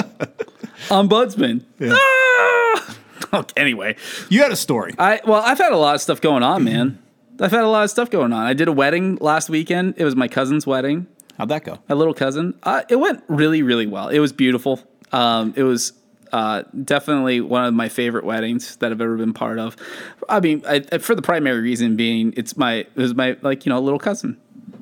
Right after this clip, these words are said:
Speaker 2: I mean, she's twenty-four, twenty-five now.
Speaker 1: I heard you had tears.
Speaker 2: I didn't, I, <laughs> I cried hard. Um, from, you know, I was, I was officiating the wedding. She asked me to officiate. I'm officiating her.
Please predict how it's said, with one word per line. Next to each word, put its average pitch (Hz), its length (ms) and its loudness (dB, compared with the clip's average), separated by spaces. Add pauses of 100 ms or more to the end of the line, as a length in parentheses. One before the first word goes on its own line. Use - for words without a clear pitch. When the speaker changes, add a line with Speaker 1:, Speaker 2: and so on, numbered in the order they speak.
(140)
Speaker 2:
I - 40 2
mean, 147 100 6
she's 214 160 -2
twenty-four, 165 680 0
twenty-five 139 600 0
now. 107 380 -6
Speaker 1:
I 120 60 -6
heard 156 200 0
you 151 60 2
had 120 120 0
tears. 98 360 -6 (640)
Speaker 2:
I 151 200 2
didn't, 180 360 -2
I, 175 560 2
<laughs> - 1600 -8
I 165 420 0 (720)
cried - 580 -4 (340)
hard. - 540 -6 (420)
Um, 113 560 0 (420)
from, 131 400 -4
you 139 120 4
know, 120 100 2
I 127 140 2
was, 139 220 0
I 147 80 0
was 139 140 -2
officiating 113 640 -2
the 107 60 -6
wedding. 104 320 -6
She 127 200 -2
asked 127 200 -2
me 143 80 2
to 135 80 2
officiate. 104 680 -6
I'm 123 280 -4
officiating 120 640 -2
her. 107 320 -6